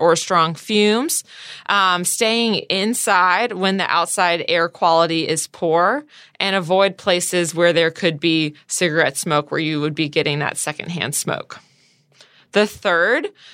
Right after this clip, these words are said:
is to visit your provider regularly. So this is important for everyone, no matter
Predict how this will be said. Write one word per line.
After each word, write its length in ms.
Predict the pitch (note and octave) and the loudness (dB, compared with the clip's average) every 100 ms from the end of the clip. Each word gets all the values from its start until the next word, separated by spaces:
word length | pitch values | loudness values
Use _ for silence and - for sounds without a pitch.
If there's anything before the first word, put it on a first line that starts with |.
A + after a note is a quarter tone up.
| - | -4
is 300 | G#3 G#3 - | 0 0 0
to 300 | A3 G#3 G3 | 2 2 2
visit 340 | F#3 G3 B3 | 0 2 2
your 160 | A3 A3+ | 2 0
provider 500 | - F#3+ E3+ F3 E3 | 0 0 2 4 4
regularly. 580 | D3+ D3+ C#3+ B2 F#2 C#3+ | 2 0 0 0 0 0
So 220 | - F#3+ | 0 2
this 280 | G3+ B3 D4 | 2 0 0
is 80 | |
important 520 | F4 D4+ A#3 G3+ G#3+ G#3 | -2 2 2 2 0 -2
for 540 | - F#3+ F3+ F3 - _ | 0 4 6 4 2 _
everyone, 800 | D#3+ E3+ F3 A3 A3+ B3 D4+ D4+ - - - | -2 0 0 0 2 2 2 -2 -8 -20 -8
no 220 | G3 G#3+ | -2 0
matter 720 | G#3+ G#3+ G#3+ A3 G#3+ G#3+ G#3+ | 0 0 0 2 4 4 2